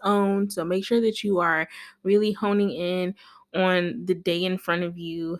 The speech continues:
and seeing in what ways you can see God in your day-to-day life, right? So I don't have a lot of points for this on, you know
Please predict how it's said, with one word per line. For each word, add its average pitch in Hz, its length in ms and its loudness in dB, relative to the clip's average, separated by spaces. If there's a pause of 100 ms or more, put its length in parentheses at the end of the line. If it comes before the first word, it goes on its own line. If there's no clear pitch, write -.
(280)
and 175 420 -2 (420)
seeing 208 520 2
in 185 180 0
what 170 240 -2
ways 170 680 -2 (460)
you 185 180 -2
can 170 460 -2
see 190 400 -4
God 170 600 0 (320)
in 190 200 4
your 175 340 2
day-to-day 165 640 0
life, 107 380 -4 (120)
right? 214 300 4 (600)
So 226 500 6 (340)
I 214 60 2
don't 294 140 6
have 339 160 2
a 330 40 6
lot 302 180 6
of 240 120 2
points 214 520 -2
for 185 160 0
this 175 460 -2
on, 175 420 -4 (440)
you 190 120 0
know 165 600 -2